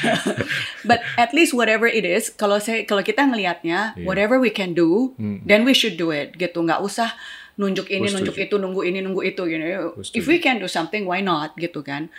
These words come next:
Speaker 1: Jadi itu sebenarnya, eh, kenapa kita berpikir bahwa we should do this.
Speaker 2: It's a long game loh. Kalau kita lihat ya, jumlah mobil yang ada di seluruh dunia itu kan dua setengah miliar.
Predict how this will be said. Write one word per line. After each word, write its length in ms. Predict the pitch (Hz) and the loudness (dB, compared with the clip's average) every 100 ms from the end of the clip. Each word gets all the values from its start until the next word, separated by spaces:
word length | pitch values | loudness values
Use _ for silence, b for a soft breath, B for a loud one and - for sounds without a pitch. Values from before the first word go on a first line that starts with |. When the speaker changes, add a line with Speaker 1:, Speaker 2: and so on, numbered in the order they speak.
| B B | B B
Speaker 1:
Jadi 320 | 165 165 214 | -6 -4 -4
itu 240 | 208 208 277 | -6 -4 -6
sebenarnya, 640 | 277 175 170 185 240 226 - | -4 -4 -4 -2 -2 -2 -4
eh, 340 | 170 165 165 160 | -6 -6 -8 -8
kenapa 400 | 170 160 - 208 | -6 -6 -4 -6
kita 320 | 175 185 175 | -6 -4 -4
berpikir 640 | 160 156 160 - - 208 196 | -4 -6 -6 -8 -8 -8 -6
bahwa 320 | 160 160 - 180 | -6 -6 -6 -6
we 80 | |
should 240 | 170 208 - - _ _ _ _ _ - | -4 -4 -4 -12 _ _ _ _ _ -10
do 160 | - 165 | -4 -2
this. 160 | 143 131 | -4 -6
Speaker 2:
It's 140 | 143 113 | -2 0
a 20 | |
long 320 | 101 107 107 | 2 2 0
game 320 | 95 95 82 | 2 2 0
loh. 80 | 69 | -6
Kalau 240 | - 92 - | -8 -10 -8
kita 160 | - | -8
lihat 320 | 95 104 92 | -6 -4 -6
ya, 160 | 64 82 | -8 -12
jumlah 400 | 90 104 101 107 | -8 -6 -4 -6
mobil 480 | 104 101 92 98 92 | -6 -6 -4 -4 -4
yang 160 | 87 | -6
ada 240 | 82 95 78 | -8 -10 -10
di 160 | 73 | -12
seluruh 320 | - 90 82 73 | -12 -10 -10 -10
dunia 400 | 76 80 82 - _ _ _ - | -12 -14 -14 -18 _ _ _ -20
itu 160 | 92 | -18
kan 240 | 107 117 110 | -12 -10 -8
dua 240 | 78 73 | -8 -8
setengah 400 | - 78 76 - 92 | -10 -14 -16 -18 -16
miliar. 320 | 82 78 | -14 -14